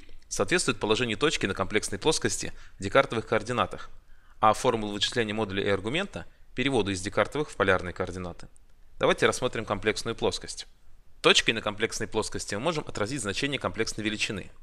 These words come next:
По горизонтальной оси откладывается значение действительной части, а по вертикальной — мнимой. Когда мы переходим в полярные координаты, то значение комплексной величины описывается вектором,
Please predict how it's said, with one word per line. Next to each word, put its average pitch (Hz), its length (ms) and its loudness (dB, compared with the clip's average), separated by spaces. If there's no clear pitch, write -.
По - 60 -4
горизонтальной 117 520 4
оси - 160 0
откладывается 101 480 4
значение 98 340 -2
действительной 104 440 -4
части, - 380 0
а 127 100 6
по - 80 0
вертикальной — 165 680 2
мнимой. 104 460 -4
Когда 135 240 4
мы 165 80 4
переходим 143 360 2
в - 40 -12
полярные 156 400 4
координаты, 98 500 0
то 110 80 -4
значение 123 360 2
комплексной 107 440 -2
величины 143 280 -2
описывается 131 480 0
вектором, 120 420 0